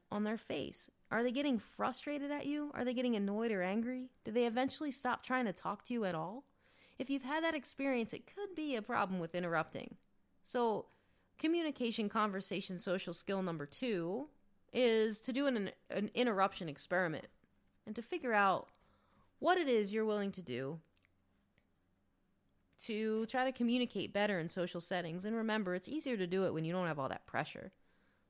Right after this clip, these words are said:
So doing it at the dinner table, doing it with your family, being silly about it. If you have kids, I mean, kids definitely need to learn this. And so you can get a ball and kinda pass it around and make it a game,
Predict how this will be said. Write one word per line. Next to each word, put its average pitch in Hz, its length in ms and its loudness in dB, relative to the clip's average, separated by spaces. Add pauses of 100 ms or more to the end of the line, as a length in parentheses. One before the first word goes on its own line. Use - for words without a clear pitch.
So 262 140 -4
doing 302 180 2
it 269 80 4
at 254 120 2
the 202 100 -2
dinner 185 240 0
table, 196 340 0
doing 240 180 2
it 277 80 2
with 226 140 -2
your 160 100 -2
family, 190 680 -2 (300)
being 277 220 2
silly 196 380 0
about 202 300 0
it. 226 180 -4 (240)
If - 80 -8
you 269 60 2
have 240 180 -2
kids, 208 540 0 (680)
I - 20 -2
mean, 202 160 0
kids 220 360 -2 (440)
definitely 233 540 2
need 202 160 0
to 196 100 -6
learn 175 240 0
this. 160 340 -6 (440)
And 214 140 -4
so 220 120 -2
you 214 200 -2
can 202 160 -4
get 208 120 0
a 208 60 0
ball 190 400 4
and 175 180 -2
kinda 185 160 -4
pass 214 320 0
it 220 80 -6
around 214 460 2
and 185 200 -4 (420)
make 202 160 -2
it 254 60 0
a 254 60 0
game, 202 440 0